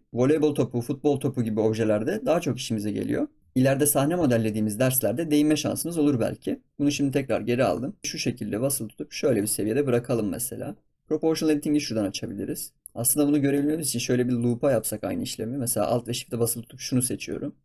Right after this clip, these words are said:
Yine farenin imleciyle şöyle içeri doğru bir şekil elde edeceğim. Bunu bu şekilde bıraktım. Buraya Proportional Editing diyecek olursam bakın şekli birazcık değişti. Genişliği buradan ayarlayabiliyorum.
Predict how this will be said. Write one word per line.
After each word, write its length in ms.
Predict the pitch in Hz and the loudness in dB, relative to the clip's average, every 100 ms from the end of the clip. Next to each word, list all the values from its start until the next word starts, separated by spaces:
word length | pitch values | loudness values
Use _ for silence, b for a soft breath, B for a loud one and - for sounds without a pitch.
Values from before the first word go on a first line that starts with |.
| - | -4
Yine 180 | 147 147 | 0 0
farenin 360 | 139 135 135 | 2 2 4
imleciyle 400 | 131 117 107 107 | 4 2 2 -2
şöyle 440 | 117 127 107 113 170 _ - | 0 0 0 0 -6 _ -16
içeri 360 | - 147 135 110 | -6 -4 -2 -2
doğru 400 | 107 110 160 - _ - | -4 -4 -8 -10 _ -12
bir 200 | - 147 | -6 -6
şekil 360 | - 147 147 113 | -4 -4 0 0
elde 240 | 104 101 | 0 -4
edeceğim. 340 | 101 107 135 - _ _ | -6 -6 -8 -8 _ _
Bunu 160 | - 127 | -6 -4
bu 60 | 127 | -4
şekilde 400 | 107 107 104 110 | -8 -8 -6 -2
bıraktım. 460 | 113 - - 185 _ - | -2 -2 -10 -14 _ -6
Buraya 180 | 147 147 | 0 0
Proportional 520 | 151 151 156 156 123 | 2 0 2 2 0
Editing 240 | 107 107 - | 0 -4 -8
diyecek 260 | 110 107 | -6 -4
olursam 440 | 101 101 - 170 214 _ - | -6 -8 -6 -6 -8 _ -6
bakın 320 | 131 131 - - | -4 -4 -8 -8
şekli 340 | - 131 131 | -4 -2 -2
birazcık 360 | 113 110 107 - | 0 0 -2 0
değişti. 480 | 117 104 - - - _ _ _ | 0 0 -6 -10 -12 _ _ _
Genişliği 440 | 131 147 147 156 147 | 0 2 4 2 2
buradan 240 | 120 110 | 2 2
ayarlayabiliyorum. 760 | 104 95 101 95 98 - - | 0 -2 -4 -6 -6 -6 -6